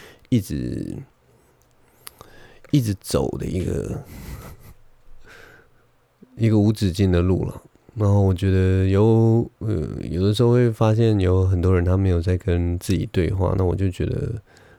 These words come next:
蛮可惜的，因为他们最后就会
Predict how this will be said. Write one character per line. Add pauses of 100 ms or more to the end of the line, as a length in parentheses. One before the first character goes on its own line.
(100)
蛮
可
惜
的，
因
为
他
们 (560)
最
后
就
会